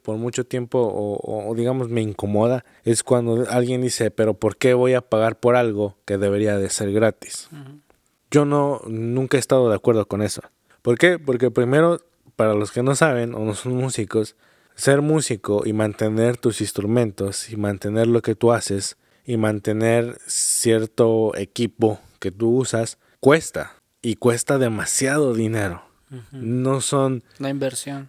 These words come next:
Speaker 1: la inversión que tú haces no es ni de diez dólares, ni de cincuenta, ni de sesenta, ni de cien. Es de mucho más.
Speaker 2: Ujú.
Speaker 1: Y para obtener un instrumento, para obtener cosas que tú usas,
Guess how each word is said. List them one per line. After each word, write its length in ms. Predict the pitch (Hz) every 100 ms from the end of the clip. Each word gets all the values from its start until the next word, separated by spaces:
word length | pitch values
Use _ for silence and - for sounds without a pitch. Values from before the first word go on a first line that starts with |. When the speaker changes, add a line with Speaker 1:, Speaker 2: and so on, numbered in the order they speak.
| -
Speaker 1:
la 280 | 120 123 123
inversión 480 | 123 123 120 147 147
que 80 | 147
tú 220 | - 156
haces 420 | 147 131 123 - - _ _ -
no 560 | 120 123 131 131 131 131
es 220 | 127 113
ni 360 | 117 120 113
de 220 | 110 110 104
diez 300 | 120 151 151
dólares, 600 | 160 143 131 127 131 -
ni 220 | 104 104
de 140 | 95
cincuenta, 680 | - 101 98 139 127 - 113
ni 200 | 113 98
de 120 | 87
sesenta, 560 | 90 85 131 131 - 120
ni 160 | 101
de 140 | 90 82
cien. 360 | - 113 87 - _ -
Es 240 | 110 117
de 100 | 113
mucho 360 | 107 107 - 98
más. 480 | 110 110 - - _ _ _ _
Speaker 2:
Ujú. 320 | 131 120 120 120 113 _ -
Speaker 1:
Y 120 | 143
para 260 | - 127 127
obtener 380 | - 135 147
un 140 | 175 180
instrumento, 680 | 165 - 139 147 127 - 107
para 220 | 104 104
obtener 420 | - 117 120 127
cosas 320 | - 131 131
que 140 | - 117
tú 200 | - 117
usas, 340 | 123 113 95